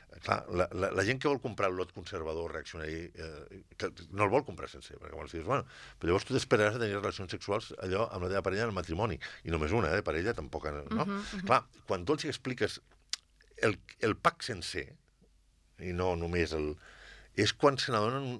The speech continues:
Speaker 1: compte de que, de que, de que tot forma part d'una lògica bastant aberrant i monstruosa, no? De la qual no pots separar una cosa sense separar una altra, no?
Speaker 2: Mhm.
Speaker 1: Perquè al final, sí, tu come-, començaràs per un cantó,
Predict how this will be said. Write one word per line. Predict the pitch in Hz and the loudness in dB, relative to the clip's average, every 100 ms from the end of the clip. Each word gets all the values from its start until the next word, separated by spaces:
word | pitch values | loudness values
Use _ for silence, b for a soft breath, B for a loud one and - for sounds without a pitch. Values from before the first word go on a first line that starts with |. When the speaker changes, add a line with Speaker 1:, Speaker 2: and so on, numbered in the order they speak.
| 131 127 | -10 -4
Speaker 1:
compte | - 120 135 | -2 0 2
de | 127 | 2
que, | 113 | 2
de | 95 98 92 | 0 -2 0
que, | 95 | -2
de | 92 98 101 | -2 -4 -4
que | 98 | -6
tot | - 156 156 | -2 0 0
forma | - 135 131 | -2 -2 0
part | 110 131 | 0 -2
d'una | 131 107 | 0 2
lògica | 107 110 95 - 71 B B B B - | 2 2 -2 -4 -4 B B B B -8
bastant | 82 - 113 123 | -4 4 4 4
aberrant | 95 80 98 90 | 2 2 -2 -4
i | |
monstruosa, | 85 82 - 80 87 131 98 98 220 b b b b _ | -8 -10 -10 -6 -4 -4 -6 -10 -12 b b b b _
no? | - 90 175 | -6 -2 -2
De | - 95 | 2 4
la | 92 | 4
qual | 85 120 | 4 -2
no | 123 113 | -2 -4
pots | 120 - | -4 -2
separar | 110 87 92 | -2 0 0
una | 95 92 | -2 -6
cosa | 85 107 117 | -4 -6 -6
sense | 110 85 | -10 -12
separar | 87 82 80 | -10 -6 -4
una | 80 90 | -4 -2
altra, | 85 69 - - | -4 -6 -16 -14
no? | 214 208 - | -10 -8 -6
Speaker 2:
Mhm. | |
Speaker 1:
Perquè | - 82 90 | -4 2 2
al | 85 | 2
final, | 92 92 131 B B B | 2 2 2 B B B
sí, | - 113 | -2 -2
tu | - 120 | 0 -4
come-, | - 127 123 | -2 -2 -2
començaràs | 110 107 113 113 | 0 2 4 4
per | - | 2
un | 107 | -4
cantó, | 95 80 78 87 | -4 -4 -2 -2